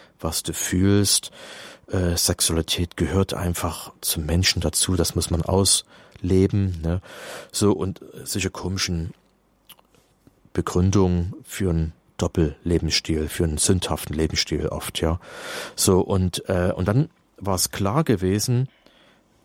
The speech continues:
wir kommen hier nur raus mit Heiligkeit. Wir brauchen Heilige, wir brauchen Gläubige, nicht nur gläubige Leute, die ihren, äh, Cent da abgeben, alles bezahlen, sondern auch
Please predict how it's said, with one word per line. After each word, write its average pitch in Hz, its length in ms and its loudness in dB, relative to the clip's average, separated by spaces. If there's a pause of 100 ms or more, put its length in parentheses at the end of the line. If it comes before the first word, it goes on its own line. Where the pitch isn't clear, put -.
(200)
wir 110 220 -2
kommen 127 240 2
hier 135 100 6
nur 151 260 4
raus 120 340 2
mit - 240 -8
Heiligkeit. 107 800 -2
Wir - 80 0
brauchen - 500 -2
Heilige, 139 480 2 (300)
wir 101 100 -2
brauchen 107 400 0 (800)
Gläubige, 113 800 2 (400)
nicht - 280 -4
nur 90 280 2
gläubige 90 540 0
Leute, 98 320 2
die - 240 -2
ihren, 80 480 0 (720)
äh, - 60 -10
Cent 131 420 2
da 69 140 0
abgeben, 82 720 0 (300)
alles 90 260 -2
bezahlen, 120 600 2
sondern - 280 -2
auch - 80 -4